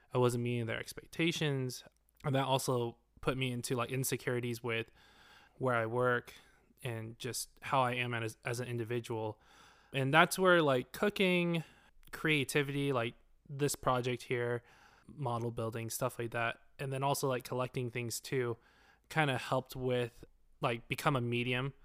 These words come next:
for that energy and try to disperse it. I still think that there could be healthier ways to dealing with it, especially putting that negative energy toward food is kind of, like, a big no-no in my, in my book, but it does help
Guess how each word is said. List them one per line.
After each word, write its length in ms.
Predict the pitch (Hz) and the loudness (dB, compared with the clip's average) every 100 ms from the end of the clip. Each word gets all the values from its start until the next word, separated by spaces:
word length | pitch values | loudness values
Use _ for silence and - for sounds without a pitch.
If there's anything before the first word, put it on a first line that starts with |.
| - - | -20 -20
for 240 | - 135 123 | -2 2 4
that 220 | 120 123 | 4 2
energy 420 | 127 131 131 139 | -2 -2 -2 -2
and 180 | 135 117 | -2 -4
try 220 | - 120 | -2 0
to 60 | 117 | 0
disperse 500 | 117 - 120 117 - | -4 -4 -4 -2 0
it. 200 | 147 - - - - - - - - | -2 -2 -10 -20 -20 -20 -20 -18 -2
I 120 | 156 | 0
still 260 | - 196 180 | 6 6 6
think 220 | 170 151 | 4 4
that 260 | 139 127 - _ - - - - - | 4 2 -4 _ -20 -20 -20 -20 -2
there 180 | 165 139 | 2 4
could 220 | 170 147 | 4 4
be 120 | 143 | 2
healthier 460 | - 131 - 143 143 | 2 0 0 0 2
ways 280 | 143 143 | 2 0
to 60 | 143 | -2
dealing 300 | 139 139 143 | -2 0 0
with 180 | 147 151 | -2 0
it, 240 | 170 170 - - | 0 0 -4 -6
especially 600 | 135 180 165 156 143 - - - _ - - | 0 2 4 4 4 2 -10 -20 _ -20 -2
putting 260 | 170 151 135 | 2 4 2
that 180 | 127 | 0
negative 340 | 131 123 131 120 | -2 -2 -2 -2
energy 320 | 117 120 127 | -2 -4 -4
toward 240 | - 120 | -6 -8
food 300 | - 120 120 | -4 -4 -2
is 240 | 120 110 - - | -4 -6 -10 -8
kind 160 | - 117 | -6 -4
of, 80 | 113 | -4
like, 100 | 113 | -6
a 60 | |
big 280 | 107 113 110 | -6 -8 -6
no-no 380 | 110 107 117 117 | -10 -6 -6 -6
in 60 | |
my, 240 | 123 120 123 _ _ - - - | -6 -8 -10 _ _ -20 -20 -6
in 60 | 139 | -2
my 120 | 131 | 0
book, 300 | 123 135 - - | 2 0 0 -2
but 120 | 123 | 0
it 160 | 117 | 0
does 220 | 123 120 - | -2 -2 -2
help 420 | - 120 117 | 0 0 0